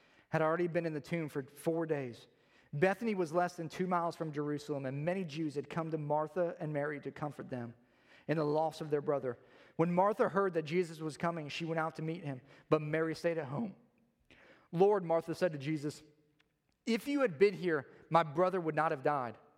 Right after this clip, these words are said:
Sounds pretty familiar to us, doesn't it? Y-, you've probably said it like this,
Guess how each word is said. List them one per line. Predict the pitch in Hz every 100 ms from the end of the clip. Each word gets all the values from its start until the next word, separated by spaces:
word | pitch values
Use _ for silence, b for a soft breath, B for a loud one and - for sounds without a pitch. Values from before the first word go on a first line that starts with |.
| _ _ _ _ -
Sounds | 220 202
pretty | 220 190
familiar | 185 185 196 240
to | 185
us, | 156
doesn't | 151 170 190
it? | 202 - B B B
Y-, | - -
you've | 208 185
probably | 202 226
said | 196 -
it | 196
like | 185 170 -
this, | 175 165